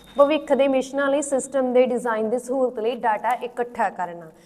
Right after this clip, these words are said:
ਹੁਣ ਇਹ ਇਸਰੋ ਭਾਰਤ ਦੀ ਸਪੇਸ ਏਜੰਸੀ ਨੇ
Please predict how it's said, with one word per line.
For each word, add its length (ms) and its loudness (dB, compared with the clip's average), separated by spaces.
ਹੁਣ 180 4
ਇਹ 220 -2
ਇਸਰੋ 360 2
ਭਾਰਤ 380 2
ਦੀ 140 0
ਸਪੇਸ 500 0
ਏਜੰਸੀ 580 0
ਨੇ 180 0